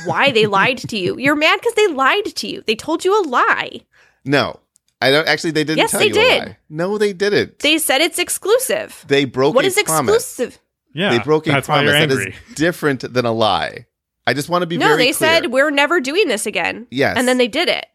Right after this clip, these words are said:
Speaker 1: That
Speaker 2: So
Speaker 1: seems like lying to me.
Speaker 3: <laughs> That's implicit in the exclusivity.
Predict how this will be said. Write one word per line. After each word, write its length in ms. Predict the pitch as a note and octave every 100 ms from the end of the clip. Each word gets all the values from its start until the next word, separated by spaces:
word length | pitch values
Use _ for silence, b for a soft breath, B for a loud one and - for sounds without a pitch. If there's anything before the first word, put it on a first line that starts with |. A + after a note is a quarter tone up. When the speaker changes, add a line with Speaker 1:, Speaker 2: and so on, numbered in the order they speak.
| _ _ _ -
Speaker 1:
That 140 | C4+
Speaker 2:
So 60 | D#3
Speaker 1:
seems 200 | C#3+ A3+
like 140 | F#4+ D#4
lying 320 | F#4 G#4+ -
to 100 | G#3+
me. 300 | C4+ C#4 D4+ - G#4+
Speaker 3:
<laughs> 200 | - E4
That's 200 | D3+ D#3+
implicit 580 | E3 - F3+ F#3 - C#3
in 120 | B2+
the 80 | C#3
exclusivity. 880 | C#3 - C#3 B2+ D3+ B2 G#2+ F#2